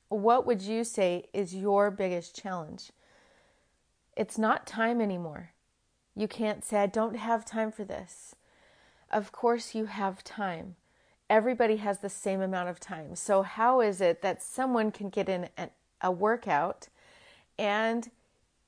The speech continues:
uh, pre-, prepare their meals and prepare healthy meals for their family, all in the same amount of time that you have too? How do we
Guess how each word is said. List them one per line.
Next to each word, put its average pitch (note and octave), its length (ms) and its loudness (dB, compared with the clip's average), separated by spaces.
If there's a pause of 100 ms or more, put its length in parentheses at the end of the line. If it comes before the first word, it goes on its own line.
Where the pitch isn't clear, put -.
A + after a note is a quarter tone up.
(160)
uh, F3 300 -2 (120)
pre-, A3+ 300 -2 (160)
prepare A3+ 560 4
their G3 180 2
meals G3+ 760 0 (440)
and A3+ 240 2
prepare A#3 300 -4
healthy A3+ 340 0
meals G#3 360 0
for G#3 120 -6
their F#3 200 -2
family, F#3 560 -6 (320)
all B3+ 200 12
in B3+ 60 4
the A3+ 100 2
same G#3+ 280 2
amount G3 240 2
of F#3+ 100 2
time F#3 220 -2
that E3+ 100 -6
you F#3 160 -2
have D#3+ 400 -10
too? - 360 -10 (1400)
How C4 340 2
do A3+ 400 2
we G3+ 540 0